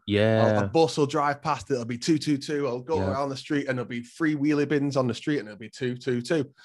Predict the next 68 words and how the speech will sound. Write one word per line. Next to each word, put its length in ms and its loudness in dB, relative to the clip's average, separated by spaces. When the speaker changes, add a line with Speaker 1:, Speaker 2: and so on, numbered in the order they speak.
Speaker 2:
It's 100 -6
like, 160 0
they're 100 0
Speaker 1:
Mm-hmm. 80 2
Speaker 2:
everywhere. 500 0
And 80 -2
it's 140 -8
kind 240 -4
of 80 -4
like, 180 -2
I've 100 0
been, 220 2
like, 240 0
kind 160 -4
of 100 -6
thinking 320 -2
a 40 0
lot 200 0
about 360 -4
that 220 -4
recently 560 -8
of, 160 -8
like, 300 -12
Speaker 1:
Are 100 6
you 120 8
just 240 6
now 180 8
seeing 460 4
it, 160 2
or 120 6
you 140 2
just 220 0
now, 340 0
I 40 0
Speaker 2:
it, 60 -4
Speaker 1:
guess, 240 -2
Speaker 2:
the 100 4
number 300 4
Speaker 1:
going 40 -2
Speaker 2:
changes 440 2
Speaker 1:
there? 80 2
Speaker 2:
all 100 0
the 120 -4
time. 360 -4
I 40 0
went 180 0
Speaker 1:
Yeah. 60 -4
Speaker 2:
through 240 -4
a 40 -4
time 340 0
where 140 0
it 80 -6
was 140 -10
three 240 -2
three 260 2
three, 360 0
and 180 -6
at 160 -2
the 80 -2
minute 320 -4
in 100 -10
time, 340 -8
it 60 -10
is 120 -12
two 260 -2
two 220 -4
two. 360 -2
And 260 -6